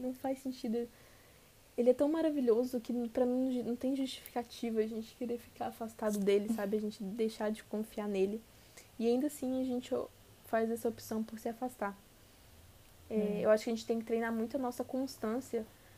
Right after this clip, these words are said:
Speaker 1: nesse momento de vida em que a gente tá vivendo, onde tudo contribui pra gente ser extremamente disperso, a gente ser
Speaker 2: Uhum.
Speaker 1: extremamente esquecido, a gente ser extremamente ocupado e lotado, e toda hora brota informação que, que, que, que substitui outra informação, enfim.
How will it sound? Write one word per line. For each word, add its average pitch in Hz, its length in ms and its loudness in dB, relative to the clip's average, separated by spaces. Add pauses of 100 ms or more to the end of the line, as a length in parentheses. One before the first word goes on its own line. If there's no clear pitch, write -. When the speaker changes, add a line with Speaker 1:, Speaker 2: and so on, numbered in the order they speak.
(160)
Speaker 1:
nesse 214 200 -2
momento 220 300 2
de 208 120 -2
vida 208 180 0
em 214 40 2
que 214 80 0
a - 20 0
gente 214 120 -4
tá 214 100 0
vivendo, 208 340 -2
onde 214 260 -4
tudo 240 200 0
contribui 254 480 0
pra 226 160 2
gente 220 180 0
ser - 80 0
extremamente 233 580 -2
disperso, 220 640 0
a 240 40 0
gente 220 200 -2
ser - 120 -4
Speaker 2:
Uhum. 214 160 0
Speaker 1:
extremamente 220 380 0
esquecido, 226 680 -4
a 233 60 -2
gente 214 180 -4
ser 220 140 -4
extremamente 226 520 -4
ocupado 220 680 0
e 233 40 -2
lotado, 214 460 0
e 226 40 -2
toda 220 240 0
hora 220 140 4
brota 214 300 0
informação 226 580 -4
que, 226 100 -8 (600)
que, 208 640 0 (1160)
que, 226 680 -2 (540)
que - 100 -14
substitui 226 560 2
outra 262 200 0
informação, 233 640 -2
enfim. 254 440 -2